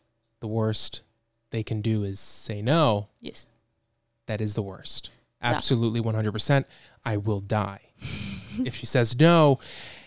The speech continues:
Speaker 1: So I don't say anything.
Speaker 2: Right. You just let them come to you. Okay.
Speaker 1: Yes.
Speaker 2: Okay.
Speaker 1: Um, and it's actually worked. I, it's terrible. For the longest time, though,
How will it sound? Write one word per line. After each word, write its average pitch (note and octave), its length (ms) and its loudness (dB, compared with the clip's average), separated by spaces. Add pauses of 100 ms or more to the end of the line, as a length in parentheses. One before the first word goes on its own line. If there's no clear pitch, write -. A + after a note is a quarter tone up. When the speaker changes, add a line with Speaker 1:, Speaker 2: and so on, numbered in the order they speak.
(260)
Speaker 1:
So - 220 2
I C3+ 140 6
don't F3+ 360 4
say E3+ 360 0
anything. A2 640 -2 (180)
Speaker 2:
Right. A#3 480 -8
You B3 140 4
just A#3+ 200 2
let G#3 180 2
them F#3+ 180 -2
come E3+ 200 -4
to E3+ 60 -6
you. - 160 -6
Okay. G3 240 -8
Speaker 1:
Yes. - 480 0 (180)
Speaker 2:
Okay. - 200 -10 (160)
Speaker 1:
Um, A#2+ 320 2 (160)
and G#3+ 400 4
it's - 260 4 (380)
actually E3+ 480 2
worked. A#2+ 560 0 (560)
I, D3 340 -2
it's C#3 240 0
terrible. F3+ 400 0 (260)
For E3 180 0
the C#3 120 -2
longest D#3+ 480 0
time, D3+ 380 0
though, G2+ 380 -8